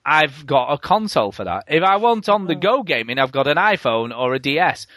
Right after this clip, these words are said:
Unless it and the games were really cheap, I'd never consider it. And I think that's the problem. That's the, the opinion of a lot of people, isn't it?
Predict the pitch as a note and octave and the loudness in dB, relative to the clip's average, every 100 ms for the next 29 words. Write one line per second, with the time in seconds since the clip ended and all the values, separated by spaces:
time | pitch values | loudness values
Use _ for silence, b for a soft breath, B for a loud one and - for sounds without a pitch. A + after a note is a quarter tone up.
0 | B B B D#3 F#3 A3+ A3 G#3+ E3 - | B B B -2 0 0 0 0 0 -2
1 | E3+ E3 D#3+ F#3+ D3+ D3+ D#3+ F#3 F3+ F3 | -4 -2 0 0 0 -4 -2 0 0 0
2 | D3 - - D#3+ D#3+ D#3+ E3 G3+ A3+ - | 0 0 0 0 0 -4 0 0 0 -4
3 | B2+ A2 A2 F#2+ E2+ E2+ _ _ _ _ | -8 -6 -8 -8 -10 -14 _ _ _ _
4 | _ _ _ _ C3+ D3 E3 G#3+ F#3+ - | _ _ _ _ -2 0 0 0 0 0
5 | C#3 F#3 D3 G#2+ D#3 C3 - B2+ A#2 G#2+ | -2 -2 -2 0 0 0 -2 2 2 0
6 | A#2 A2+ G#2+ D#3 E3+ A#2 G2+ G#2+ G#2+ A2+ | 0 0 0 -2 -4 -4 -4 -2 0 2
7 | A2+ A2 C3 E3 G2+ G#2 C3+ G2 F2 | 2 0 -2 -4 -6 -6 -4 -6 -8